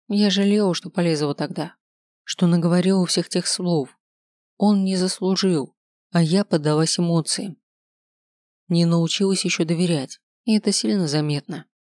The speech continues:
Несколько раз порывалась ему написать. Писала сообщения, стирала, печатала снова и удаляла.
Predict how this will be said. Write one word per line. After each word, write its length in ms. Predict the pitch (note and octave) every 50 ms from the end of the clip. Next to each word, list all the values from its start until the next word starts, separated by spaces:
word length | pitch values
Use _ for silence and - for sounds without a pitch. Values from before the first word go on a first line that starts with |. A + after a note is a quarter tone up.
| _ _ _ _ _ _ _ _ _ _ -
Несколько 560 | E3 E3+ G3+ G#3+ - - F#3+ F3+ - - F3
раз 160 | F3 F3+ -
порывалась 560 | _ - E3 E3+ D#3 D3 D#3+ D#3 D#3+ - -
ему 120 | E3+ D#3+ D#3+
написать. 680 | D#3 D#3+ - E3+ E3+ - - D#3 D#3 E3 - - - _ _ _ _ _ _ _ _ _ _
Писала 400 | - A3+ G#3+ - B3+ A#3+ A#3+ F#3+
сообщения, 580 | D#3 - - D#3 - - - F3+ E3+ F3+ F3 D#3+
стирала, 600 | - - - D#3+ D3+ D#3 D#3 D#3 D3 C#3+ D3 - _ _ _ _ _
печатала 400 | _ - - A#3 A#3 - F3+ D#3
снова 420 | D3 - - D#3+ E3 F3 E3+ F3 E3
и 20 |
удаляла. 640 | D#3 D3+ D3 D#3+ D#3 D3+ D3+ D3 D3 C#3+ C#3+ D#3